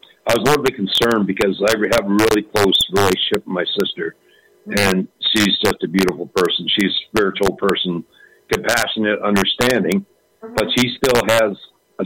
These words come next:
Speaker 1: somewhat of a relationship with my mother. And I know a few times, you know, when the topic comes up,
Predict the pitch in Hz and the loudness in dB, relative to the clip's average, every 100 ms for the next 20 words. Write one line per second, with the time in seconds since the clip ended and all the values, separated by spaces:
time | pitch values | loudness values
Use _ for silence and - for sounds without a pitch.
0 | - 156 147 139 113 101 101 101 101 - | -4 -2 2 2 0 2 2 2 0 -2
1 | 107 - 101 104 117 156 117 - _ _ | -4 -2 0 2 2 2 2 -2 _ _
2 | _ _ _ _ - 110 110 120 120 - | _ _ _ _ -4 0 2 4 2 2
3 | 120 - 113 110 107 101 113 107 98 - | 0 0 0 0 0 0 2 2 2 0
4 | 104 95 98 - 104 95 113 107 - | 0 0 -4 -4 -2 0 0 0 -4